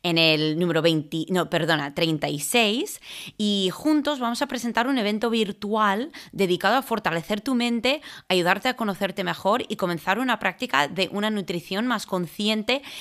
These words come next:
y una práctica de una mentalidad más resistente. Para más información sobre el evento,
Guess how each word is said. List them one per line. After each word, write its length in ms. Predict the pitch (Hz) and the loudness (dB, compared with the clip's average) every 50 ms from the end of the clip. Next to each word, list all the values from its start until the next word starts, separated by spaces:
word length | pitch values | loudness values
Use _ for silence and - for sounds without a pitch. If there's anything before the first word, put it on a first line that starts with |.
| - - - | -14 -12 -8
y 120 | - 240 | -2 0
una 260 | 294 320 330 320 285 - | 0 2 2 0 0 0
práctica 440 | 233 226 226 - 285 277 311 330 | -2 -2 -2 -4 -4 0 0 0
de 120 | 302 262 214 | 2 2 0
una 160 | 214 214 220 | 0 0 0
mentalidad 580 | 220 220 208 - - 185 180 175 170 175 208 240 | 2 0 0 2 2 2 2 2 2 2 2 2
más 180 | 254 277 262 | 2 0 -2
resistente. 920 | - 196 180 - - 160 151 - - - 247 247 226 202 - - - - _ _ _ - - - - - - - _ - | -2 -4 -6 -4 -6 -6 -8 -6 0 0 0 0 0 -4 -6 -12 -14 -14 _ _ _ -20 -20 -20 -20 -20 -20 -14 _ 2
Para 180 | 226 214 214 | 4 4 6
más 220 | 208 220 226 - 311 | 6 4 2 0 -2
información 580 | 294 277 285 247 226 202 190 - - 208 196 | -2 0 -2 0 0 -2 -2 -2 -4 -4 -4
sobre 300 | - - 180 160 165 165 | -2 -2 0 0 2 2
el 80 | 160 156 | 2 2
evento, 580 | 165 170 196 208 214 202 208 202 208 294 - | 2 2 2 2 2 0 0 0 -2 -2 -4